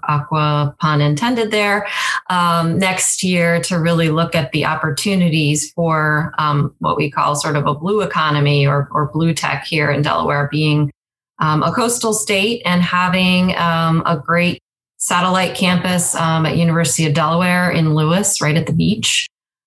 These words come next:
Um, so, you know, we think we have in that area some great components, but the question is, is it all gonna co-,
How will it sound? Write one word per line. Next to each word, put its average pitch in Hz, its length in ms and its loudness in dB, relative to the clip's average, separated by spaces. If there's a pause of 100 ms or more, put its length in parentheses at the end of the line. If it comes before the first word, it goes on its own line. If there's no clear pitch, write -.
Um, 175 320 2
so, 190 540 0
you 202 100 0
know, 190 160 0
we 208 220 0
think 214 200 -2
we 202 140 0
have 185 480 0
in 180 160 2
that 175 180 2
area 165 400 2
some 160 300 0
great 165 320 0 (180)
components, 170 720 0
but 156 220 -2
the 160 80 0
question 160 420 0
is, 156 300 0
is 160 180 2
it 156 100 2
all 151 160 2
gonna 147 240 2
co-, 151 120 -2